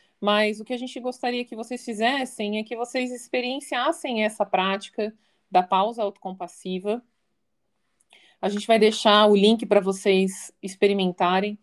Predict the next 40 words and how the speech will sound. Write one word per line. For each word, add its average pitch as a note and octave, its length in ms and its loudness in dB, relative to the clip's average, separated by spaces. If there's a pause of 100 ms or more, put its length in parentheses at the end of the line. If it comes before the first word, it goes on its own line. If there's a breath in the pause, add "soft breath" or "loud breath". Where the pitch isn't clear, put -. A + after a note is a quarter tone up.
(360 soft breath)
Essa A#3+ 160 -2
é C4+ 40 0
uma C4+ 100 0
prática B3+ 520 0
do G3+ 80 -12
programa G#3 520 -6
Mindful A3+ 200 -10
Self-Compassion, F3+ 880 -8
que F3+ 120 -14
aqui F3 120 -8
no F3+ 80 -2
Brasil F3 300 -6
se - 60 -14
chama F3 200 -2
Ma-, E3 300 -2 (100)
Programa E3+ 340 0
de F3 120 -6
Mindfulness E3 580 -4
e E3+ 40 4
Autocompaixão, E3 880 -2
Mindful E3 360 -6
Self-Compassion, D#3+ 760 -4
o D#3 40 -10
M D#3 140 -8
S - 240 -10
C, A3 360 2 (520 loud breath)
que - 80 4
é - 20 8
um G3+ 60 4
programa G3 380 2
que F#3+ 120 -2
eu F#3+ 100 8
e G3+ 80 8
a F#3+ 40 6
Érica, F#3+ 380 0
a - 20 -2
gente E3+ 260 -12
dá F3 200 0
esse G#3+ 100 -10
programa. G#3 640 -2